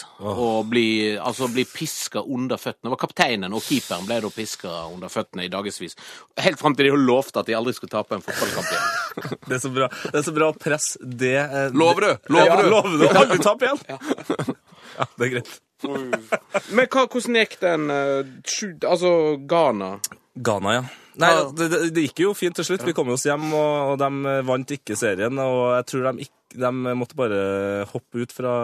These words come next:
Speaker 1: hjemmet til, eller vårt hjem, da,
Speaker 2: Ja.
Speaker 1: eh, klubbhuset, eh, fordi det hadde de jo ikke penger til, eh, når de ikke vant serien.
Speaker 2: Nei, nemlig.
Speaker 1: Eh, og så ble jeg jo selvfølgelig overrent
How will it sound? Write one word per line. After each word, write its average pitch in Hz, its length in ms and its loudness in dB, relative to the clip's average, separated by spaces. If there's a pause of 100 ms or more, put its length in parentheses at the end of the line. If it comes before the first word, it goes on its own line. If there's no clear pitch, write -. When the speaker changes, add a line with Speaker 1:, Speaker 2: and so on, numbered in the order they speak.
(160)
Speaker 1:
hjemmet 92 440 -4
til, 107 160 -4 (400)
eller 110 160 -2
vårt 110 240 -6
hjem, 117 320 -2
da, 123 80 -4
Speaker 2:
Ja. 120 300 -2
Speaker 1:
eh, 120 180 2
klubbhuset, 113 560 -2
eh, 131 260 -2
fordi 120 220 -4
det 117 160 0
hadde 104 160 -2
de 87 80 -6
jo 85 80 -10
ikke - 160 -10
penger 101 320 -8
til, 113 200 -4
eh, 107 200 -6
når 104 200 -4
de 101 120 -6
ikke 87 160 -8
vant 90 240 -6
serien. 95 320 -8 (160)
Speaker 2:
Nei, 110 160 -8
nemlig. 101 320 -8 (240)
Speaker 1:
Eh, 131 260 2
og 131 80 0
så 160 160 0
ble 156 80 4
jeg 120 140 2
jo 139 100 2
selvfølgelig 123 600 2 (180)
overrent 110 800 0